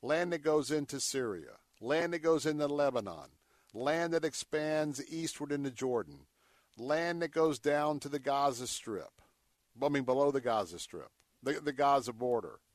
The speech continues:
excuse me. So any products that are made in the occupied territories, if they're gonna be in, sold in Europe, they've gotta put a label on them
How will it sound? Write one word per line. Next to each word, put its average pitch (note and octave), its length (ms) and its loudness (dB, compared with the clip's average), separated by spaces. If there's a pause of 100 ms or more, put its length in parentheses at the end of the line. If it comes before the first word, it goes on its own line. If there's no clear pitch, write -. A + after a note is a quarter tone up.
excuse - 300 -14
me. - 80 -20 (1400)
So D3+ 400 4
any A3 400 4
products E3+ 880 6 (160)
that C3 160 2
are C3 100 0
made E3+ 480 4
in D3 100 -2
the C3 140 -2
occupied D#3 600 2
territories, B2 1080 0 (420)
if B2+ 140 -4
they're D3 160 4
gonna F3 300 6
be F#3+ 240 2
in, F3 100 2
sold - 880 0
in C3+ 120 -2
Europe, D3+ 400 2 (920)
they've B2 160 -6
gotta C#3+ 240 4
put C#3+ 220 0
a D3 60 2
label C#3+ 440 0
on A#2+ 240 2
them A#2 340 -2